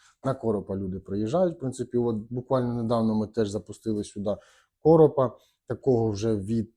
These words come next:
десяти до п'ятнадцяти кілограм. Тобто, ну, можна, є, є з чим поборотися тут. А якщо приїхати на рибалочку, то можна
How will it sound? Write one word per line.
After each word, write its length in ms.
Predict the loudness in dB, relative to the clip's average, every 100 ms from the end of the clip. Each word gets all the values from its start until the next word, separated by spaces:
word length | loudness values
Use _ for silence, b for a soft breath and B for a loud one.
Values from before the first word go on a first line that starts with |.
| _ -6
десяти 600 | -4 -2 -4 0 0 2
до 160 | 0
п'ятнадцяти 560 | -2 -2 -2 -4 -4 -8
кілограм. 560 | -2 -2 0 0 -2 -2
Тобто, 200 | -2 -2 -2
ну, 100 | 0
можна, 680 | 2 2 2 2 4 2 0 -4 2
є, 180 | 4 4 -4 -2
є 180 | 2 2
з 80 |
чим 220 | 0 -4 0
поборотися 540 | 2 2 0 -2 -14
тут. 220 | -16 -14 -10
А 60 |
якщо 280 | -10 -10 -12
приїхати 460 | -4 -4 -2 -6 -2
на 80 |
рибалочку, 520 | -2 0 0 -2 -8 -8
то 140 | -4
можна 360 | -2 -2 -4